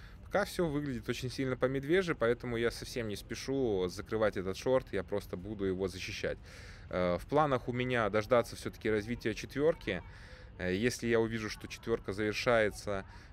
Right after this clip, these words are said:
и то я, мож-, если это будет завершение вблизи как раз значений там сорок один пятьсот, то я буду увеличивать ещё шорт здесь.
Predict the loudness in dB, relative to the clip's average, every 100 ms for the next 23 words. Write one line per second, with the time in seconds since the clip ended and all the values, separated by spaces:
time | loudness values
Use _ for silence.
0 | -10 -4 -2 0 4 6 6 2 0 -2
1 | -2 2 2 2 0 0 -2 -2 0 -2
2 | 2 0 2 -4 -2 -6 -4 -2 -2 0
3 | 0 0 -4 -4 -4 -4 -6 -6 -2 0
4 | 0 -2 -2 -4 -6 0 0 0 -6 -16
5 | -16 -16 -16 -18 -4 2 4 6 6 4
6 | 4 2 0 -2 0 -2 -2 -2 -4 -6
7 | -4 -4 2 2 2 -8 -12 -12